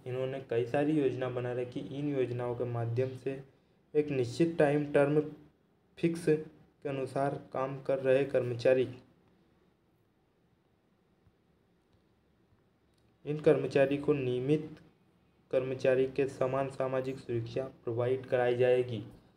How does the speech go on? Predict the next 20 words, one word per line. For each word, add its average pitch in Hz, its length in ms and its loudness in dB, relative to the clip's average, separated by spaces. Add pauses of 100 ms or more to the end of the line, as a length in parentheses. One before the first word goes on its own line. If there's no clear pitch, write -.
(300)
यानी 131 200 -4
कि 143 120 -4
इनसे 135 400 0
क्या 156 160 4
होएगा, 117 480 2 (840)
इनसे 123 260 0
ये 131 200 0
होएगा 127 720 2 (2500)
कि 147 440 0 (460)
ये 127 260 2
पैसे 143 380 0
कमाते 120 460 -2
हैं 135 260 -6
पाँच 117 300 -2
सौ 120 120 0
रुपये 117 380 0 (140)
और 123 300 -2
इनके 123 220 -4
पास 117 400 -4
में 123 140 -8